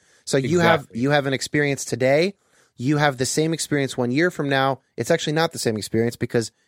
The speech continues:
Speaker 1: you've changed. And so your interaction with whatever that is, say you sang the same song in church, or you made the, the same phone call to happy birthday to your mom, or whatever,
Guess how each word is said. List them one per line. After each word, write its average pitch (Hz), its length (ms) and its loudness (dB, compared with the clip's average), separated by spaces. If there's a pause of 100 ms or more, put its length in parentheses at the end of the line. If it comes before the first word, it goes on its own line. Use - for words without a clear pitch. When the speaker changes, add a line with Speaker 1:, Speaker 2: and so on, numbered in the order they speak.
Speaker 1:
you've 139 380 -4
changed. - 560 -6 (400)
And 120 120 -2
so 123 160 2
your 135 360 2
interaction 135 540 0
with 117 200 0
whatever 120 300 2
that 117 180 2
is, 127 160 0
say 117 320 0 (240)
you 110 120 -4
sang 143 260 0
the 135 80 -2
same 147 240 -2
song 147 240 0
in 143 80 -4
church, - 340 -2
or 113 380 0 (340)
you 131 180 -4
made 135 520 0
the, 131 360 2
the 135 120 -4
same 147 240 -2
phone 147 240 -2
call 143 420 4
to 131 220 -4
happy 131 220 0
birthday 131 360 0
to 131 80 -2
your 127 100 0
mom, 127 420 0 (300)
or 127 140 0
whatever, 143 420 2